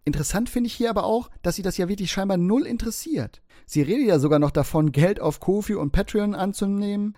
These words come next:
Im letzten Stream hat sie auch darüber gesprochen, dass sie darauf auch angewiesen ist. Es ist ja wirklich ganz klar ein gewerblich betriebener Kanal, den sie da jetzt gerade führt. Und dann aber selber noch zu sagen, sowas wie, "Nö, mit der Agentur arbeite ich schon lange nicht mehr zusammen." Und damit quasi sagst, "Impressum? Ja, mir egal, ich schreib da einfach rein, was ich will, interessiert mich doch nicht."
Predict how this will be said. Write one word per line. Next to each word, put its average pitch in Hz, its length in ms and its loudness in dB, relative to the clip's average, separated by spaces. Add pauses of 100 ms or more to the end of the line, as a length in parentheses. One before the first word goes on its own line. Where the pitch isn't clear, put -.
Im 147 120 2
letzten 165 240 2
Stream 175 260 0
hat 170 140 0
sie 151 80 2
auch 147 80 2
darüber 151 260 2
gesprochen, 156 400 0
dass 135 140 0
sie 139 60 -4
darauf 127 280 0
auch - 160 -12
angewiesen 190 640 -2
ist. 180 460 -4 (180)
Es 139 160 -4
ist - 120 -6
ja 196 120 -2
wirklich 143 240 -8
ganz 143 260 0
klar 147 200 0
ein 160 200 0
gewerblich 135 460 -4
betriebener 143 460 0
Kanal, 277 360 0
den 139 160 2
sie 120 80 -4
da 117 140 -4
jetzt 110 120 -8
gerade 113 200 -8
führt. - 380 -16 (100)
Und 147 120 4
dann 196 140 2
aber 165 180 2
selber 160 280 2
noch 269 140 -2
zu - 120 -8
sagen, 233 380 -2
sowas 214 320 -2
wie, 208 180 -2 (180)
"Nö, 147 220 6
mit 139 140 2
der 127 80 0
Agentur 131 340 0
arbeite 170 200 4
ich 143 40 -4
schon 151 140 2
lange 147 220 6
nicht 127 120 -2
mehr 120 140 -2
zusammen." 107 420 -10 (360)
Und 147 120 2
damit 185 220 2
quasi 175 340 0
sagst, 156 480 0
"Impressum? 202 720 2
Ja, 143 220 2
mir 135 200 4
egal, 135 320 2
ich 117 80 -4
schreib 139 200 -2
da 143 80 0
einfach 135 280 -2
rein, 131 220 -2
was 127 120 -2
ich 113 140 -6
will, 160 160 2
interessiert 117 340 -4
mich 175 140 -4
doch - 160 2
nicht." - 260 -12